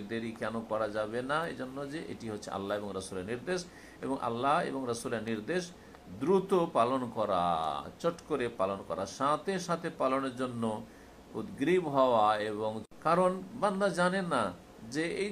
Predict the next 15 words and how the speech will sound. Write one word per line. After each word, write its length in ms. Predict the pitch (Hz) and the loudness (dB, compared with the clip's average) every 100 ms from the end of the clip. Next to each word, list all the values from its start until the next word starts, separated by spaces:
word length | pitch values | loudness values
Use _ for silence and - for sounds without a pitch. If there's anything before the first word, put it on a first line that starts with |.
| 196 | 0
যে 60 | 185 | 2
বিলম্ব 360 | 180 180 185 180 185 170 | 2 2 2 0 0 2
করছে 380 | 135 123 - 113 - 160 | 2 0 -2 -4 -4 -2
এটা 200 | 185 175 196 254 - - - - | 2 2 2 0 -14 -20 -20 -2
তার 160 | 170 160 | 2 2
সর্বনাশ 580 | - 214 208 214 202 196 - | 4 0 2 4 2 2 -2
করবে। 320 | 123 98 90 87 85 | -2 -2 -2 -4 -4
হতে 260 | 143 185 226 214 | -2 0 0 4
পারে 220 | 196 190 180 139 | 4 4 0 0
যে, 140 | 127 117 101 92 | 0 2 0 -4
আহ, 880 | - - - - - 110 117 113 - - | -10 -20 -20 -20 -6 -2 2 2 -2 -2
হঠাৎ 300 | 185 226 226 - | 2 2 2 2
করে 160 | 208 190 185 | 4 4 2
সামনে 420 | 190 180 175 143 131 - - - - - - - 131 | 0 0 -2 -2 -2 -4 -10 -18 -20 -20 -20 -8 2
মত 260 | 170 208 | 4 4